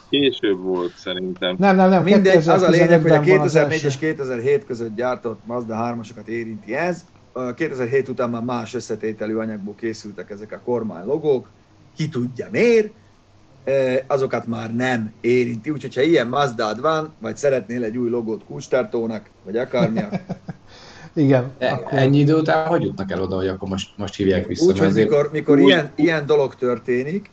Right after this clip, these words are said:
Speaker 3: és mondjuk világszerte érkeznek, ez se Amerikában történt, ez az eset, ez is egy má-, máshol történt, egyre több bejelentés érkezik, vagy egyre több,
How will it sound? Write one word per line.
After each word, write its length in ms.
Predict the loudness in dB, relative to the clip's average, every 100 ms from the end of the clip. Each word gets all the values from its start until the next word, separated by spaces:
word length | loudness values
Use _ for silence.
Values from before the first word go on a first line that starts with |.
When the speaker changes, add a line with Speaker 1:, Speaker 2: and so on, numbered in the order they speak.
| _
Speaker 3:
és 60 | -18
mondjuk 300 | -12 -12 -12 -18 -14
világszerte 680 | -2 0 0 -4 -6 -4 -2
érkeznek, 500 | -2 -2 -4 -6 -8 -6
ez 160 | -6
se 140 | -4 -4
Amerikában 520 | -2 -4 -4 -4 -4
történt, 420 | -6 -4 -8 -8
ez 100 | -12
az 180 | -14 -16 -12
eset, 140 | -12 -12 -20 _ -16
ez 120 | -12
is 160 | -12 -10
egy 140 | -8
má-, 220 | -8 -10 -10
máshol 460 | -8 -8 -10 -10
történt, 340 | -6 -6 -6 -8
egyre 200 | -6 -6
több 160 | -6
bejelentés 680 | -6 -6 -8 -10 -10 -10 -6
érkezik, 340 | -8 -6 -10
vagy 140 | -6 -4
egyre 220 | -4 -6
több, 200 | -6